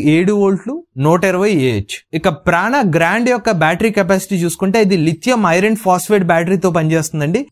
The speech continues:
దీని సామర్థ్యం నాలుగు పాయింట్ మూడు రెండు కిలోవాట్ అవర్లు. ఇక ప్రాణ ఎలైట్ బ్యాటరీ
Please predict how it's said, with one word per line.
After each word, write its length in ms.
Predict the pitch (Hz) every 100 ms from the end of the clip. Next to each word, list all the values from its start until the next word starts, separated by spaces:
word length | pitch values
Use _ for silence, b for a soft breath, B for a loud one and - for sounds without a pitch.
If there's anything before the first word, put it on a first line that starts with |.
| 127
దీని 160 | 180 208
సామర్థ్యం 400 | 202 196 202 233 208 151
నాలుగు 260 | 160 226 208
పాయింట్ 260 | 202 202 196 165
మూడు 180 | 180 214 196
రెండు 200 | 185 190
కిలోవాట్ 420 | 185 180 175 170 170
అవర్లు. 240 | 165 180 285 -
ఇక 100 | 156 175 -
ప్రాణ 260 | 170 185 262 214 175
ఎలైట్ 280 | 214 247 190
బ్యాటరీ 280 | 185 185